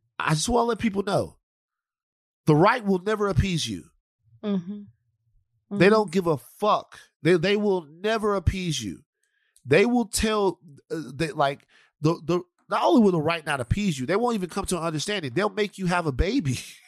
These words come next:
Speaker 1: Like, like, you know what I mean? Um, think about it. Like, they, they are not going to appease you. They're not going to, you, like, you, they're not gonna do that. They're gonna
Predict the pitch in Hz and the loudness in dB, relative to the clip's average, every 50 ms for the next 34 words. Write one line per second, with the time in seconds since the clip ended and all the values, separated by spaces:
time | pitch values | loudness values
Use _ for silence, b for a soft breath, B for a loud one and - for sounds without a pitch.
0 | - 165 - B B B B B 208 196 B 214 B - - 190 170 - - 269 | -8 -8 -8 B B B B B -8 -6 B -6 B -2 0 0 0 0 -2 -4
1 | 247 - 233 233 196 - 220 208 226 214 233 240 269 277 277 277 285 269 233 240 | -4 0 0 0 0 -2 -4 -4 -4 0 0 0 0 0 0 -2 -2 0 0 -2
2 | 240 220 - - 311 349 349 349 - 214 180 156 156 170 170 175 156 170 226 269 | -4 -4 -4 -2 -2 0 0 0 0 0 0 0 -2 -4 -4 -4 -2 -2 -2 -2
3 | 277 226 208 208 B B B B - 220 247 285 294 269 233 214 214 226 240 262 | -2 -4 -6 -10 B B B B 2 2 4 4 4 2 0 -2 -2 -2 0 0
4 | 262 247 - _ - 151 123 143 180 208 220 226 214 - - 214 196 180 160 - | -2 -4 -8 _ -14 -4 0 2 2 4 2 0 0 -2 -2 0 0 0 -2 -2
5 | - 208 220 220 196 151 127 120 87 - b b b b b b b b b b | -2 -2 -4 -2 -4 -4 -4 -6 -8 -10 b b b b b b b b b b
6 | - 165 185 185 196 214 220 226 196 175 170 196 202 185 175 - 160 165 170 170 | 0 0 0 2 2 0 0 0 0 -2 -2 -2 -2 -2 -6 -6 -6 -4 -2 0
7 | 165 160 147 143 143 156 170 131 127 160 165 170 202 208 214 175 185 180 156 143 | 0 0 -2 -4 -8 -8 -8 -4 -4 -4 -2 0 0 0 0 0 -2 -4 -2 -2
8 | 185 185 143 113 87 - - 131 135 175 196 190 170 | -2 -2 -2 -2 -4 -8 -8 -4 -4 -4 -2 -4 -6